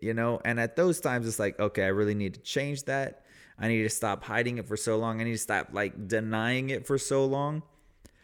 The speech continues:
But, you know, we talk and, and you gotta have an open mind to the things that you do, you know? If, if you are closed off to criticism, you're never gonna grow. It's not gonna happen. You're, you're not gonna grow.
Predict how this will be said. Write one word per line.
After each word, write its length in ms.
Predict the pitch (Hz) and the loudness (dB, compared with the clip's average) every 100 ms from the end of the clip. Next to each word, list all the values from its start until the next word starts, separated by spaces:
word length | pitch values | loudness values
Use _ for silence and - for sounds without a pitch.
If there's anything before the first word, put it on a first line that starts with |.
| _ _ _ _ | _ _ _ _
But, 360 | - 180 - - - | 2 2 0 -8 0
you 120 | 170 | 4
know, 100 | 170 | 6
we 160 | 160 | 6
talk 460 | 165 160 180 202 - | 4 0 -2 -2 -4
and, 240 | 120 113 - | -6 -6 -4
and 160 | 127 | -2
you 60 | 151 | 0
gotta 280 | 151 175 170 | 0 0 2
have 260 | 160 151 | 2 4
an 140 | 135 117 - | 4 0 4
open 480 | 131 143 143 131 113 | 6 6 2 0 -2
mind 560 | 104 107 117 98 92 - _ _ _ _ - | -2 0 0 0 -4 -6 _ _ _ _ -4
to 460 | - 123 110 104 - - | 2 2 2 0 -6 0
the 140 | 113 | 0
things 240 | 135 147 | 2 2
that 180 | 143 139 | 2 2
you 100 | 135 | 0
do, 280 | 120 165 113 - _ _ - | 4 4 2 -6 _ _ 2
you 160 | 113 | 2
know? 220 | 117 135 - | 4 2 4
If, 160 | 131 - | 4 6
if 200 | 147 139 | 2 2
you 260 | 143 202 254 | 2 2 4
are 80 | 208 | 2
closed 420 | - 180 170 127 | 2 4 4 2
off 400 | 123 170 - - _ _ _ _ _ | 0 -2 -6 -16 _ _ _ _ _
to 140 | - | -2
criticism, 800 | 135 147 147 175 220 214 247 240 - - _ _ _ | 2 4 6 4 2 2 0 -2 -6 -20 _ _ _
you're 180 | 156 170 | 4 6
never 240 | 185 175 | 8 6
gonna 200 | 143 117 | 2 -2
grow. 360 | 95 113 104 85 - _ | 2 2 2 -2 -16 _
It's 140 | - | -4
not 180 | 160 151 | -2 0
gonna 140 | 107 | -2
happen. 400 | 95 120 - 92 | 0 0 -2 -6
You're, 140 | 107 113 | 0 0
you're 240 | 110 123 | 2 0
not 520 | 117 110 113 113 - | 2 2 2 0 -2
gonna 220 | - 107 98 | 0 0 0
grow. 340 | 98 90 82 | 0 0 -2